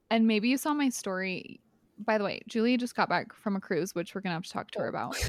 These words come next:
Speaker 1: after this. Um, but you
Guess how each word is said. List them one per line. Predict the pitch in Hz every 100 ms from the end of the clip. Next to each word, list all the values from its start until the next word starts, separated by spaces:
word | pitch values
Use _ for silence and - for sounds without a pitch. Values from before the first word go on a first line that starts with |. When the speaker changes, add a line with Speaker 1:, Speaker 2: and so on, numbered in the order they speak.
| - -
Speaker 1:
after | 196 -
this. | - 64 220 - - _ - - - - - -
Um, | 220 214 208 202 196 196 202 196 202 - _ _ -
but | 202 202 165 - - - - _ _ _ _ _ _ _ _
you | 208